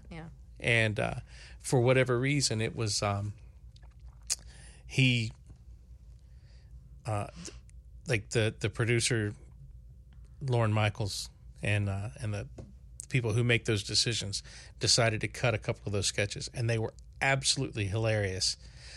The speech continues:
Speaker 2: a little uncomfortable.
Speaker 1: Mm-hmm.
Speaker 2: You know, that it was that kind of funny. But I, d-, I laughed so much during, during that dress rehearsal.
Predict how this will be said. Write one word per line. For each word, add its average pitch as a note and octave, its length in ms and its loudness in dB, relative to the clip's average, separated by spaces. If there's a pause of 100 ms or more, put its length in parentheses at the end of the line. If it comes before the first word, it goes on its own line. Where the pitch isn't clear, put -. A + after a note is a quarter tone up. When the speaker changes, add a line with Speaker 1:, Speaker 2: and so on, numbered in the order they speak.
(180)
Speaker 2:
a A2+ 60 6
little A#2+ 280 6
uncomfortable. - 840 0 (480)
Speaker 1:
Mm-hmm. E3+ 600 -6
Speaker 2:
You A2+ 100 2
know, F#2 160 2
that F#2 160 -2 (120)
it A2 80 0
was G2 120 0
that A#2+ 240 2
kind G#2+ 180 0
of G2 80 -2
funny. - 440 -6 (440)
But G#2+ 320 2 (2250)
I, - 140 2 (800)
d-, C#3 400 0
I C3 120 6
laughed B2+ 540 4 (420)
so - 360 6
much B2+ 320 4
during, G#2+ 360 2 (1400)
during A2+ 220 4
that A2+ 120 2
dress G#2+ 240 2
rehearsal. G#2 420 -4